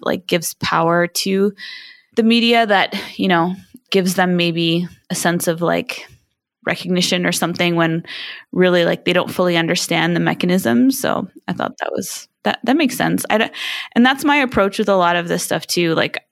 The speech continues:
you have to realize that a lot of media, they want you to click on their articles. <laughs> So they often will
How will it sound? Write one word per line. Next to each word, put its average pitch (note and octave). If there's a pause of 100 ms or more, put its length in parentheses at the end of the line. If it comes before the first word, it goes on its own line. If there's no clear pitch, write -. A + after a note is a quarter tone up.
you G3
have F#3+
to G#3+
realize F3
that E3 (640)
a F#3+
lot F3
of -
media, F3+ (440)
they F3
want E3
you A3
to A#3+
click F#3 (460)
on F#3+
their F#3
articles. F#3
<laughs> -
So G3+ (600)
they G#3+
often G3
will F3